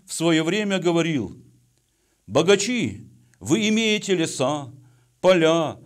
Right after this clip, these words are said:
луга, сады, пруды, рощи и многое-многое другое. А маленький уголок земли, имеющий один шаг в ширину и два шага в длину,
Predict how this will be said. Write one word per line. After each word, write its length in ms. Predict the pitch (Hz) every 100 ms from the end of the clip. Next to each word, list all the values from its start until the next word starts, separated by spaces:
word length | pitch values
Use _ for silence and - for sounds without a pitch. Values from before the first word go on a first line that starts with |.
| _ -
луга, 680 | 143 196 165 170 156 92 - -
сады, 720 | - 202 170 151 180 110 - -
пруды, 680 | 175 202 156 185 110 90 - -
рощи 800 | 127 202 214 - - 107 76 - _ _ _ -
и 120 | 131
многое-многое 920 | 170 226 240 233 226 220 220 202 196
другое. 580 | 180 170 147 95 78 - _ _ _ _ _ _ _
А 140 | - 131
маленький 760 | 160 220 220 214 202 208 208
уголок 520 | 196 170 196 208 190
земли, 640 | 156 180 180 233 151 - - _ _ _
имеющий 720 | 131 165 214 214 202 196 196
один 380 | 180 180 214 208
шаг 320 | - 202 202
в 40 | -
ширину 680 | 170 160 170 220 139 90 - _
и 120 | 113 131
два 260 | 143 202
шага 380 | 196 208 190 190
в 40 |
длину, 600 | 143 143 151 220 208 -